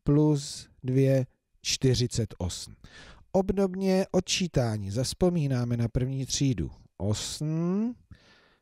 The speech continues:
minus dvě rovná se šest. No a nyní použijeme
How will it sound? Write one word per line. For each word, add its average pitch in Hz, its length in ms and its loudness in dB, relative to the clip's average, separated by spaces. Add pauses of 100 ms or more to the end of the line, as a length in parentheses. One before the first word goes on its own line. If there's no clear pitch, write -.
minus 151 600 2
dvě 135 540 4
rovná 131 520 0
se 127 520 2 (1000)
šest. - 560 -2
No 208 220 -2
a 139 100 2
nyní 151 280 0
použijeme 135 720 2